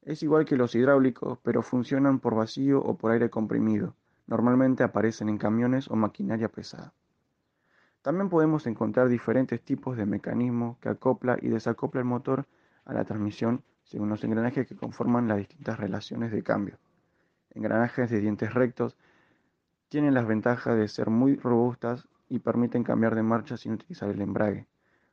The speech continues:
Suelen utilizarse en competición, son muy ruidosas y de accionamiento tosco al carecer de mecanismo de sincronizado.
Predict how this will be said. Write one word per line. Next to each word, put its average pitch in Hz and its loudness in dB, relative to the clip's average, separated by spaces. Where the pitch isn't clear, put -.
Suelen 117 -2
utilizarse 110 -2
en - -6
competición, 120 -2
son 123 -6
muy 127 2
ruidosas 127 0
y 127 2
de 117 0
accionamiento 113 0
tosco 127 -2
al 117 -8
carecer 113 -4
de 120 0
mecanismo 113 -2
de 101 -2
sincronizado. - -8